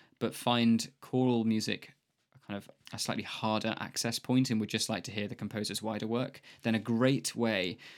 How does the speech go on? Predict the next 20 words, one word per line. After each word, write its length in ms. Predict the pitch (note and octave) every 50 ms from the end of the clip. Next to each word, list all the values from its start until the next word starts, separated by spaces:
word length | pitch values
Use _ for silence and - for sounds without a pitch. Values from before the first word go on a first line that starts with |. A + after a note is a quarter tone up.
| - -
of 100 | - G#2+ A2
listening 300 | A2+ G#2+ - G#2+ G#2 G#2
to, 460 | - - G#2 G#2 G#2 G#2 G#2+ G2+ - - _ _ _ -
um, 400 | G#2+ G2+ G2+ G#2 G2+ - - - - _ _ _ -
to 100 | C#3 A#2+
get 120 | D3 C3+
an 60 | B2+ B2
idea 260 | A#2+ A2+ B2 A#2+ A#2
of 80 | A2
what 100 | A2 D#2+
Finz 200 | - - G#2 G2+ G2+
is 60 | G#2
about 360 | G#2 - G#2 F#2+ - - - -
is 240 | - A2 - - -
listen 300 | - A2+ A#2 - - A2+
to 80 | - A2+
his 240 | G#2+ A2 G2+ - -
piano 520 | _ _ - - A#2 A2+ A2 G#2+ G2+ G2 -
eclogue. 420 | F2 - - - - F2 - - - _ _ _ _ _ _ _ _ _ _ _ _ _ _ _ -
Um, 480 | G#2+ G#2+ G#2 G2+ G2+ G2+ F#2+ F#2+ E2